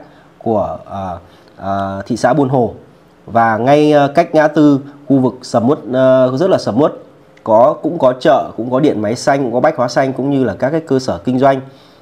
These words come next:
ờ, trường học, quán trà sữa, quán cà phê. Và từ đây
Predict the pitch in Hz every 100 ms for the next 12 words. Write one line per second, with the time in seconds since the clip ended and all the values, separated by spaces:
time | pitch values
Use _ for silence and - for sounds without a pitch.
0 | _ - 113 110 117 98 110 104 - -
1 | - - 110 139 139 107 - 131 135 151
2 | - 139 110 - 151 147 - - - _
3 | _ _ _ _ _ _ _ _ _ _
4 | - 110 123 117 127 143 151